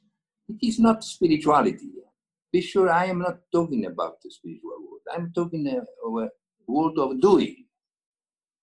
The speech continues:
really making. And this is a world that we neglected. We have just to tell them that the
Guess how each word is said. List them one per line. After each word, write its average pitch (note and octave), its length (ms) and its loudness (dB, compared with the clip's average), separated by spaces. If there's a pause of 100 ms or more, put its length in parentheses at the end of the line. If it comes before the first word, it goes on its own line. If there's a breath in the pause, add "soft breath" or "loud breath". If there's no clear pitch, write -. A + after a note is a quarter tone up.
(520)
really D3 480 2
making. F3 580 -2 (1160)
And B3 300 2 (180)
this F#3+ 280 -6
is E3+ 160 -4
a D#3 120 2
world E3+ 300 6
that D3+ 180 -4 (460)
we D#3 220 2
neglected. D#3+ 560 -2 (720)
We F3+ 120 4
have F#3 240 2
just - 460 -2 (100)
to D3 180 0
tell F#3 260 2
them E2+ 400 -4 (440)
that B2 280 0
the A2+ 480 2